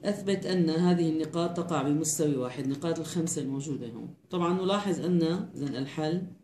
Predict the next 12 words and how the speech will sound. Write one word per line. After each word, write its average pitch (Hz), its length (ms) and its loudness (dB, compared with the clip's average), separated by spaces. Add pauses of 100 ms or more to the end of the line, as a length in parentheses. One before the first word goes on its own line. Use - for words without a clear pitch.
(1080)
الطلب 156 380 0
الأول، 135 420 -2
نلاحظ 170 460 0
أن 180 120 -2
المستقيمين 180 1000 -2
آ 170 220 0
إي 185 360 0 (1700)
و 143 200 -4
آ 170 200 2
بي 170 460 0 (1800)
متقاطعان 165 1400 0 (1200)
بالنقطة 170 800 0